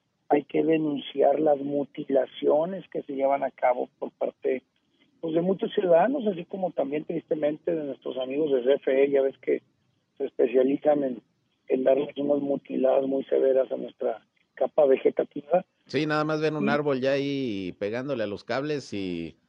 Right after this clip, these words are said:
Speaker 2: llegan
Speaker 1: Sí.
Speaker 2: sin preguntar, ¿no? A tumbar ahí
Speaker 1: Les dan,
Speaker 2: todo.
Speaker 1: les dan, pero una poda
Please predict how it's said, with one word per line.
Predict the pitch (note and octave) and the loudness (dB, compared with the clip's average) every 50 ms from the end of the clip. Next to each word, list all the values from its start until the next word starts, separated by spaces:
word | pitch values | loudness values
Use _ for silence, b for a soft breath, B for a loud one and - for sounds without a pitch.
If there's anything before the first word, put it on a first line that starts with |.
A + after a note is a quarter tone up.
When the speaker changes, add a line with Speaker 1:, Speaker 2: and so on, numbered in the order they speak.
| _ _ _ _ _ _ | _ _ _ _ _ _
Speaker 2:
llegan | - E2+ G#2 C3 C#3 C#3+ C#3 B2+ B2 A2+ - F2+ E2+ - _ _ _ _ _ - | -8 -4 -2 -2 -2 -2 -4 -4 -4 -6 -6 -6 -8 -12 _ _ _ _ _ -12
Speaker 1:
Sí. | - A#2+ | -10 -8
Speaker 2:
sin | A#2+ G#2 | -6 -6
preguntar, | A2 G#2+ A2 G#2+ A2 G#2+ G#2 C#3+ D3+ D3 B2+ | -4 -4 -4 -4 -4 -2 -2 0 0 0 0
¿no? | B2+ C#3+ D3+ D#3+ C#3 | -2 -2 -4 -4 -4
A | G#2+ - | -6 -6
tumbar | - - G2+ G2+ G2+ A#2+ C3 C3 C3 A#2+ | -8 -10 -8 -4 -2 -2 -2 0 0 0
ahí | G2+ G2+ A2+ A#2 | 0 0 -2 -2
Speaker 1:
Les | A#2 A2 G2+ A#2+ B2 A#2 A2 - | -2 -2 -2 0 -2 -2 -4 -2
dan, | - B2 C#3 D3 D#3+ F3 F3+ - - - - - D3 C#3+ C3 | 0 2 2 2 2 0 -4 -6 -10 -12 -18 -14 -6 -2 0
Speaker 2:
todo. | B2+ A2 A2 G#2 F#2 | 0 0 0 -2 -2
Speaker 1:
les | - | 0
dan, | B2+ C#3 D3 E3 F3 F3 - | 0 0 0 0 -4 -6 2
pero | - F3 F3+ F3+ F3 F3 | 4 4 6 6 4 2
una | E3+ E3+ E3+ E3+ E3+ F3 F3 _ | -2 -2 -2 0 -2 -2 -2 _
poda | - D#3+ D3+ D3+ D#3+ E3 F3 | 0 2 4 4 4 4 4